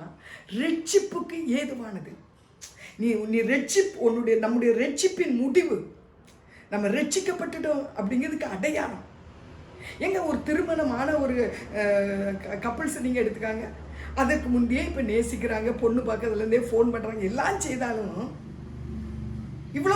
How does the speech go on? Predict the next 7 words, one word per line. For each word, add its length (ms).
இருக்குல்ல, 440
திரும்ப 320
எதுக்கு 380
ஒரு 180
திருமணம் 460
வேணும்? 380
அதுதான் 520